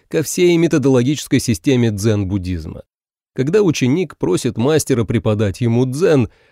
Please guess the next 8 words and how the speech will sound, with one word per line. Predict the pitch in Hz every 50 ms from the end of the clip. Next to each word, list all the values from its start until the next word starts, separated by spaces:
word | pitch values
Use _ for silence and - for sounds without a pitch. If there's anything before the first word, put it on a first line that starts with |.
| _ _ _
тот | 240 220 196 -
может | 180 196 190 170 156 151 -
просто | - 196 196 - - 143 123
ответить | 110 - 147 165 147 131 98 -
пощёчиной, | - 123 110 - - 151 139 113 - 117 101 98 92 - _ _ -
добавив: | 110 123 120 113 120 110 104 101 98 - - _ _ _ -
«Дуралей | 135 135 180 139 131 123 117 113 107 101
несчастный». | 104 110 110 95 - 120 104 92 - - 98 - -